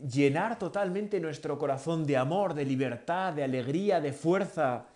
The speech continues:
porque es participar de ti. ¿Verdad? Nosotros, a través de la creación, participamos de tu ser, Señor.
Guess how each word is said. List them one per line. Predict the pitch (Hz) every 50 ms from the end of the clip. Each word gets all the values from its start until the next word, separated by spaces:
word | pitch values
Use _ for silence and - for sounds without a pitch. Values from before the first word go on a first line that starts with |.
| - - - _ _ _ _ _ _ _ _ _ _ _ _ _ _ _ _ _ _ _ _ _ _ _ _ _ _ _ _ _
porque | - 135 131 127 - 175 208
es | 208 -
participar | - - 214 190 156 143 - 147 139 139 139 131 123 - 180 202 208 190
de | 175 139
ti. | 131 - 180 208 196 - - - _ _ _ _ _ _ _ _ _ _ _ _ _ _ _ _ _ _ _ _ _ _ _ _ _ _ _ _ _ _ _ _ _ _ _ _ _ _ _ _ _ _ _ _ _ _ _ _ _ _ _ _ _ _
¿Verdad? | - 156 180 214
Nosotros, | 208 160 170 180 185 220 220 208 208 - -
a | - 143
través | 131 147 156 165
de | 208
la | 208 208 196
creación, | 202 202 202 202 185 165 202 226 220
participamos | 214 - 165 151 127 - 139 131 139 139 135 165 185 214 220 196 165
de | 160 151 139
tu | 147 135 123
ser, | - - 202 220 208 -
Señor. | - 139 131 127 139 160 175 165 - - -